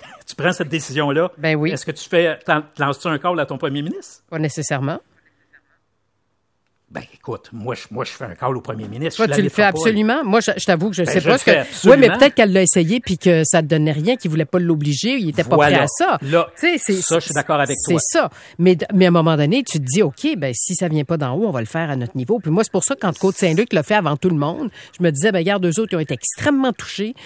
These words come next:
Speaker 2: et puis on, ils posent des gestes. » Et c'est comme ça.
Speaker 1: Oui.
Speaker 2: Et, et quand Montréal l'a fait, ben, j'ai, j'ai pris ça de la même façon. Et pour te dire la vérité, je me suis dit, euh, si Québec le fait pas au complet, qu'elle est consultée ou pas, ben, Québec le fait pas au complet, puis ça,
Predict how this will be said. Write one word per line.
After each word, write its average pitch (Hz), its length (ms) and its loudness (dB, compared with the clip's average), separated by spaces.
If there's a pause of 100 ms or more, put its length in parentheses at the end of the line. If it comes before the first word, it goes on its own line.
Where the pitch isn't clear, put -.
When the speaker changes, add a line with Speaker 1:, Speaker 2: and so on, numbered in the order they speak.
(160)
Speaker 2:
et 170 120 2
puis 196 200 2
on, 170 220 4
ils 202 120 -2
posent 170 220 2
des 147 140 2
gestes. » 113 420 -10 (140)
Et 185 80 -2
c'est 165 160 0
comme 156 160 0
ça. 180 280 -2 (220)
Speaker 1:
Oui. 170 360 0 (100)
Speaker 2:
Et, 185 100 -4
et 151 60 -2
quand 190 160 2
Montréal 185 360 2
l'a 165 100 0
fait, 226 140 -4
ben, 208 120 -2
j'ai, 151 320 -2
j'ai 151 160 -4
pris - 140 -14
ça 202 140 -4
de 175 60 -2
la 160 80 0
même 175 160 -2
façon. 165 360 -4 (280)
Et 165 60 -4
pour - 100 -16
te - 80 2
dire 175 220 2
la 175 80 2
vérité, 143 320 -2
je 180 80 -6
me 151 100 0
suis 147 160 -2
dit, 147 240 -6 (580)
euh, 185 80 -8 (320)
si - 400 -2
Québec 226 340 0
le 220 80 0
fait 196 140 0
pas 208 120 2
au 202 40 0
complet, 196 560 0 (180)
qu'elle 190 200 4
est 202 60 0
consultée 190 460 0
ou 180 120 0
pas, 214 240 0
ben, 185 180 -2
Québec 208 300 -2
le 233 80 -2
fait 220 120 -6
pas 233 120 -6
au 233 40 -4
complet, 226 420 -6
puis 170 300 -8
ça, 156 180 -6